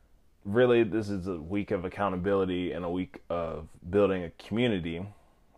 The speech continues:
that allows us to all see that, you know, we're all in this together. So, you know, feel free to tag me on social media, use the hashtag side missions so we can all see each other's progress. And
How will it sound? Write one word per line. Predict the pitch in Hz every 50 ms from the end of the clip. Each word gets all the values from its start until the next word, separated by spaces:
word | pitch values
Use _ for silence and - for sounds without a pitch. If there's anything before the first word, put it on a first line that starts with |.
| _ _ -
that | 87 87 92 87 87
allows | 87 87 90 90 90 87 87
us | 85 85
to | - - -
all | - 85 92 87 85
see | - - - 92 90
that, | 82 80 76 - -
you | - 92 87
know, | 85 85
we're | 85 87 90
all | 90 87 87
in | 85 85
this | 82 - -
together. | - 87 82 82 78 76 78 78 - _ _ _ _ _ - - - - _ _ _ _ _ _ _ _ _
So, | _ - - - 101 95 90 90 87 85 85 85 85 76 - _ _
you | 104 98
know, | 87 82 82
feel | - - 113 113 107
free | - 117 113
to | 104 95
tag | - - 113 110 113 113 104
me | 107 107 107
on | 107 104 104
social | - - 107 104 98 - - 98
media, | 98 98 95 95 95 92 92 92 92 92 92 92 - _ _ - _
use | - 101 98 87
the | 101 95
hashtag | - 104 101 98 - - - 98 98 95 95 92 87 85 - -
side | - - 95 92 92 90
missions | 90 90 87 - - 92 90 90 87 -
so | - 90 85
we | 85 85 85
can | 90 87
all | 85 87 85 -
see | - 87 82
each | 78 -
other's | 82 73 69 - -
progress. | - - 117 113 104 98 98 101 101 - - - - - _ - _ - _ _ - _ _ _ _ _ _ _ _ _
And | 90 92 90 90 92 92 95 92 92 92 95 95 95